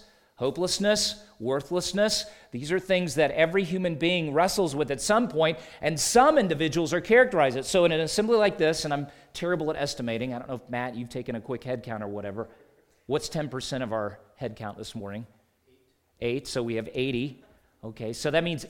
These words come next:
eight people here would say, "Yeah, I'm in the hopeless category." Three to four, maybe five would say, or I'm sorry, eight would say, "I'm sad." Four or five would say, "I'm in the hopeless category." And some of you would say,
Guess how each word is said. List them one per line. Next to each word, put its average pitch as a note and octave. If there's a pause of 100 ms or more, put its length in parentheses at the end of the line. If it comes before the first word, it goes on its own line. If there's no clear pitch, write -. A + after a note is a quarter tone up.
eight G3
people E3+
here B2+
would A#2+
say, A#2 (300)
"Yeah, A#2
I'm C#3
in C#3
the A2+
hopeless G#2+
category." G2 (1900)
Three B2+
to A#2+
four, C3
maybe B2
five A#2+
would G#2+
say, A2 (720)
or A#2
I'm A#2+
sorry, A2 (460)
eight D3+
would C3+
say, A2+
"I'm G#2
sad." A2 (920)
Four C3 (140)
or A2+
five A#2+
would G#2+
say, G#2+ (320)
"I'm A2+
in A2+
the G2+
hopeless A#2
category." G#2
And G#2+
some C3
of B2
you G#2+
would G#2
say, G#2